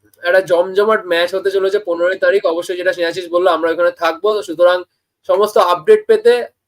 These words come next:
রেভ স্পোর্টস এর সঙ্গে থাকুন। আর এখানেই লাইভটা শেষ করছি। আর অবশ্যই যেমন সপ্তর্ষি গঙ্গোপাধ্যায় বারবার কমেন্ট করেই যাচ্ছে, এরকম আপনারাও যদি আমাদের ডিসকাশনে জয়েন করতে চান, অবশ্যই কমেন্ট সেকশনে জানান।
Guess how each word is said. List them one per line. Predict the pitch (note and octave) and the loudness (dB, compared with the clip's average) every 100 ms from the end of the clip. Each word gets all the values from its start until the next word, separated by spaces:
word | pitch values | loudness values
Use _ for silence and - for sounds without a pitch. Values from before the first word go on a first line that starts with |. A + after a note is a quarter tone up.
| - D3+ | -14 -4
রেভ | F3 | -4
স্পোর্টস | F3 G3 G3 | -2 -2 0
এর | G#3 F#3+ | 0 0
সঙ্গে | F3 F#3 | -2 0
থাকুন। | G3 F#3+ G#3+ C#4 - _ | 0 0 0 -4 -10 _
আর | - C#3 - | -10 -8 -8
এখানেই | D#3+ E3+ G3+ G3+ | -8 -2 0 2
লাইভটা | F3+ F3+ G3+ | 2 2 -2
শেষ | F#3+ F3 F3 | -4 -6 -4
করছি। | G3+ F#3+ - A#3 B3+ _ - | -2 -2 -4 -10 -10 _ -4
আর | C#3+ | 0
অবশ্যই | D#3+ F#3 G3 | 0 0 0
যেমন | F#3+ | 0
সপ্তর্ষি | G3 E3 - F#3 G#3 | -2 -4 -2 -4 -2
গঙ্গোপাধ্যায় | F#3+ F#3 G3 F3+ G3 F#3+ | -2 0 0 2 0 0
বারবার | D#3+ E3+ F3+ | 0 2 0
কমেন্ট | F3 E3+ F#3 F#3 | 2 0 -2 -6
করেই | F3+ F#3+ | -2 0
যাচ্ছে, | G3 G3 A3 | 0 -2 0
এরকম | G3 F3 F3 | 0 0 0
আপনারাও | E3 F#3 G3 G3 | -2 -2 -4 -2
যদি | G3 | -2
আমাদের | F3 F#3 E3 | -2 -4 -6
ডিসকাশনে | E3 - F3+ F3+ F3 | -8 -6 -6 -8 -4
জয়েন | D#3 E3 F3+ | -2 -2 -2
করতে | F#3 F#3+ F#3+ | -6 -4 -2
চান, | A3 | -2
অবশ্যই | D3+ C#3+ D#3+ - D#3+ | -4 -4 -4 -6 -4
কমেন্ট | C#3+ D3 D3+ | -2 -4 -4
সেকশনে | D3 E3 D3+ C#3 | -8 -6 -6 -4
জানান। | B2+ B2 | -4 -6